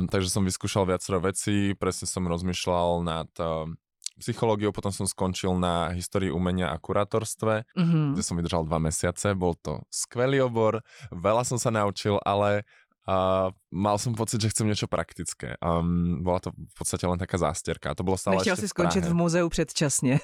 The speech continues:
Speaker 1: Asi nie, no, hej. <laughs> To je dobrý, to je dobrý point. Takže, takže podľa mňa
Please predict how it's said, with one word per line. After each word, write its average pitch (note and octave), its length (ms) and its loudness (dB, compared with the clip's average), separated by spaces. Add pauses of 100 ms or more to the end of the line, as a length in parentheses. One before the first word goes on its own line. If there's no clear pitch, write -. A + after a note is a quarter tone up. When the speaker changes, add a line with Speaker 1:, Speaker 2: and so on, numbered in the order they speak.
(100)
Speaker 1:
Asi F#2 300 -2
nie, F2+ 280 4
no, D#2+ 240 2
hej. G2 240 2
<laughs> A#2 400 0
To - 40 0
je F#2+ 60 0
dobrý, F#2+ 360 0
to F#2 100 0
je F2 80 4
dobrý E2+ 320 0
point. F#2 320 -2 (480)
Takže, A#2 600 2
takže A#2+ 300 0
podľa B2+ 340 2
mňa B2+ 280 2